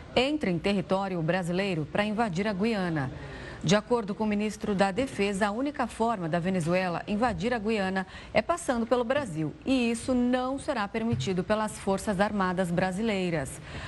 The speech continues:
A intenção do Brasil de impedir o uso do território como local de passagem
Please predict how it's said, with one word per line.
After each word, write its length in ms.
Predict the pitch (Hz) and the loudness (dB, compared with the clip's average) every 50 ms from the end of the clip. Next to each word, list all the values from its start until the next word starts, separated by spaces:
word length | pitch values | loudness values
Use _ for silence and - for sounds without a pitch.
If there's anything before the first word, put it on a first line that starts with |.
| - - - | -4 2 2
A 80 | 180 | 2
intenção 420 | 208 220 240 247 226 180 - 240 247 | 4 4 2 0 0 0 0 0 2
do 80 | 233 | 2
Brasil 400 | 226 220 220 214 190 151 196 247 | 2 2 0 0 0 -2 -4 -4
de 120 | 214 190 247 | -2 -2 -2
impedir 420 | 254 247 285 247 175 156 247 285 | -2 0 0 0 0 0 0 2
o 80 | 262 226 | 2 2
uso 260 | 240 285 277 208 190 | 2 0 0 0 0
do 140 | 160 175 165 | 0 0 0
território 560 | - 190 196 170 - - 196 208 202 180 170 | 0 0 0 0 0 0 0 0 0 -4 -6
como 200 | - - 190 190 | -4 -2 0 2
local 400 | 190 180 165 - 196 185 185 185 | 2 0 0 0 0 0 0 0
de 120 | 160 170 | -2 -2
passagem 680 | 208 - 254 226 - - - 185 175 175 165 165 180 | 2 2 2 0 0 0 0 0 0 0 0 -2 -4